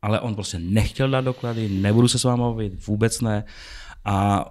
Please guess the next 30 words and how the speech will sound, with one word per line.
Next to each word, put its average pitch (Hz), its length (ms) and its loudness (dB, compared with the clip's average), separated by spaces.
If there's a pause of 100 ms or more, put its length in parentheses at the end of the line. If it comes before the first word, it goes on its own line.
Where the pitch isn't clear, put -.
(120)
zase, 117 240 2
ruku 127 220 4
na 107 100 4
srdce, 117 520 2
eh, 101 1080 -4
dnes 110 200 0
a 127 100 0
denně 113 240 2
se 117 120 -2
stává, 107 440 4
že 110 140 0
lidi 107 220 0
jsou 110 200 0
vyčuránci, 104 560 2
kteří 107 300 0
prostě 101 220 -4
se 107 140 0
vymlouvají 104 440 4
na 101 60 2
všechno - 300 -2
možný, 101 420 0
že 101 100 0
jo, 101 120 4
jen 104 380 2
aby 104 200 0
nedostali 104 400 0
pokutu, 104 360 -2
jen 104 340 0
aby 104 200 0
prostě 101 380 -2